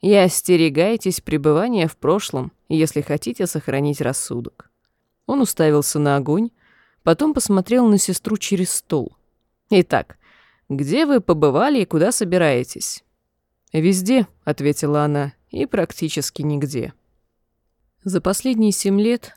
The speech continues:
сестра и Пол Торсон следовали по дороге сна. Слепой поиск тех мест, которые сестра видела в глубине стеклянного кольца. Они путешествовали из Пенсильвании в Канзас в поисках города Матисон.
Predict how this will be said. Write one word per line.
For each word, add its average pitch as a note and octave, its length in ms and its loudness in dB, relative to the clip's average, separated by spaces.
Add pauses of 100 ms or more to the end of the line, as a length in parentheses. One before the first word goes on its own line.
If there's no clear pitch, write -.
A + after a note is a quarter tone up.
(100)
сестра - 480 -6
и A3+ 100 0
Пол G#3+ 220 -2
Торсон F#3+ 500 -2
следовали D#3+ 560 -2
по D3 140 -6
дороге D#3 360 -4
сна. - 380 -8 (600)
Слепой A3+ 460 0
поиск G#3+ 420 -4
тех - 260 -6
мест, G3+ 400 -4
которые E3 400 -2
сестра G#3 460 -4
видела F3 360 0
в D3 60 -6
глубине D3+ 480 -2
стеклянного D#3 640 -4
кольца. D3+ 640 -8 (840)
Они G3+ 260 4
путешествовали A3 800 -2
из F#3 140 -2
Пенсильвании F3 760 0
в - 80 -8
Канзас D3+ 640 -4 (200)
в - 100 -20
поисках A#3+ 480 0
города G3+ 400 0
Матисон. F#3 760 -4